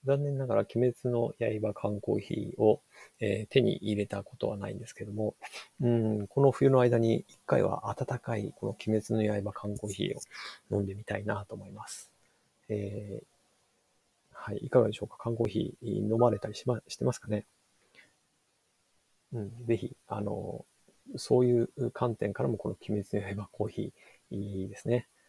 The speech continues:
えー、注目してみるといいかもしれないなと思いました。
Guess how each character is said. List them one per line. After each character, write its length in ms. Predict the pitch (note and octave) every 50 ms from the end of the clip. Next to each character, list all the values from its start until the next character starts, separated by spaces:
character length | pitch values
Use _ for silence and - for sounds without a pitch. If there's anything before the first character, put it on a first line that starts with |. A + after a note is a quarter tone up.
| _ _ _
え 260 | - - - G#2 G#2 G#2
ー、 40 | G2+
注 180 | - - G#2+
目 200 | G#2 G2+ - G#2+
し 60 | - -
て 100 | - G2+
み 100 | G2+ G2
る 80 | G2
と 200 | - D3 D3+ C3+ -
い 100 | G#2+ G2+
い 40 |
か 100 | - -
も 80 | - -
し 100 | - -
れ 80 | A2 G#2+
な 100 | G2 -
い 40 | -
な 140 | A#2 A2 G2+
と 120 | - -
思 80 | A2+ G#2
い 40 |
ま 80 | F#2+ F#2+
し 40 | -
た。 120 | - -